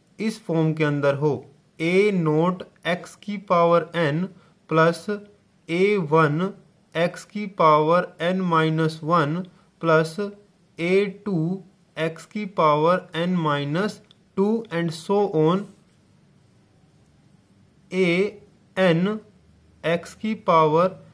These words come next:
n minus n यानी कि ज़ीरो लिख सकते हैं। x की पावर, इसको हम ज़ीरो के इक्वल भी लिख सकते हैं और ज़ीरो क्या होता है, वन के इक्वल होता है दोस्तों।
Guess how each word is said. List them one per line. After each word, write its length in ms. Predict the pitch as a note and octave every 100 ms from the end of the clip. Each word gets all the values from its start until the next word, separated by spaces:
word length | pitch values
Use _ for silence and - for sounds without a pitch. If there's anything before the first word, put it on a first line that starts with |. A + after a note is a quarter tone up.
| _ _ -
n 140 | F#3+ G3+
minus 560 | F#3 D3+ C#3+ D3 F#3 G#3 - - -
n 280 | F#3 D#3 G3 - D3
यानी 260 | D3+ D#3+
कि 220 | D#3 F#3+
ज़ीरो 500 | F3+ D#3 D3+ G3 A#3 - _ -
लिख 180 | D#3 D#3+
सकते 380 | F3 D#3+ -
हैं। 400 | F3+ E3+ G3+ G#3 - D#3 D#3+
x 120 | -
की 180 | - G3+
पावर, 640 | F#3+ F3 E3 F3 G#3+ A3 - _ -
इसको 320 | E3 - F#3+
हम 420 | E3 F#3 G#3+ A3+ - _ _
ज़ीरो 380 | B2+ C3+ F#3 A3
के 140 | A3+ G3+
इक्वल 360 | F#3+ - F#3
भी 80 | F3
लिख 160 | E3 D#3
सकते 320 | E3 D#3+ F#3
हैं 80 | F#3+
और 200 | G3 E3
ज़ीरो 320 | C#3+ F3 F#3+
क्या 180 | F#3 F3
होता 340 | E3 D#3+ E3+
है, 200 | D#3+ G#3+
वन 400 | F3+ B2+ F#3 G3+
के 160 | F#3 F#3+
इक्वल 340 | F3 - D#3+
होता 240 | B2 B2+
है 120 | C3 B2
दोस्तों। 340 | A2+ - A#2